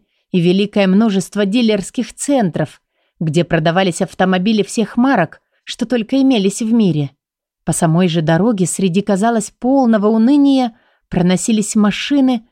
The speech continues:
направляясь к домам. «Деревья спилены, смотрите!» сказал Вануроп,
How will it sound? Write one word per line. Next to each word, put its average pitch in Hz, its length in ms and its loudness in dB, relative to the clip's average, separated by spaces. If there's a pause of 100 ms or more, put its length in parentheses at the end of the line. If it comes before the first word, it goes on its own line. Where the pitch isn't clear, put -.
(220)
направляясь 185 640 0
к 151 140 -4
домам. 156 540 0 (800)
«Деревья 175 540 0
спилены, 175 680 -2 (100)
смотрите!» 190 800 -2 (360)
сказал 196 440 -2
Вануроп, 185 560 0